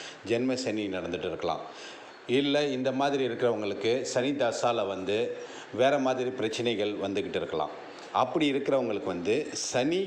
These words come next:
கோயில்ல சனி பரிகாரம் செஞ்சீங்கன்னா பெரிய அளவுல நீங்க அதுலேருந்து விடுபட்டு பெரிய அளவுல முன்னேற்றம் அடைவீங்கன்றது ஜோதிட நம்பிக்கை மட்டுமில்ல, இறை வழிபாடு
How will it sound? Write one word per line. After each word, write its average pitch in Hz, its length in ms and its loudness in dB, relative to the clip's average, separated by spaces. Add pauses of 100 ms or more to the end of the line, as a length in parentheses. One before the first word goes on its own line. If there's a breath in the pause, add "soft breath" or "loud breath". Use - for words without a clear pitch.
(120)
கோயில்ல 107 500 2 (140)
சனி 123 200 0 (120)
பரிகாரம் 113 640 2
செஞ்சீங்கன்னா 87 520 -2 (720)
பெரிய 160 340 4
அளவுல 110 380 2
நீங்க 90 220 -2 (420)
அதுலேருந்து 107 480 0
விடுபட்டு 101 440 -2 (140)
பெரிய 120 260 2
அளவுல 107 320 0
முன்னேற்றம் 95 400 -2
அடைவீங்கன்றது 90 680 0 (540 loud breath)
ஜோதிட 131 340 4 (100)
நம்பிக்கை 104 380 0
மட்டுமில்ல, 98 440 0 (1080 loud breath)
இறை 160 180 6
வழிபாடு 117 520 4